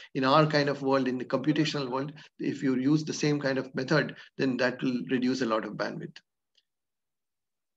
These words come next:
Pheromones are, of course, uh, volatile in nature. It ca-, doesn't mean that they keep on putting pheromones everywhere. So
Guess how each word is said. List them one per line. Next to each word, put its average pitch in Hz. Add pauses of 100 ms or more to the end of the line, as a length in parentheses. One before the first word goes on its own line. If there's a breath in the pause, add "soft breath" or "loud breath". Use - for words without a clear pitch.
(1040)
Pheromones 185
are, 170
of -
course, 156
uh, 113
volatile 147
in 131
nature. 123
It -
ca-, 123
doesn't 131
mean 135
that 123
they 127
keep -
on 127 (280)
putting 127 (420)
pheromones 131
everywhere. 123
So 123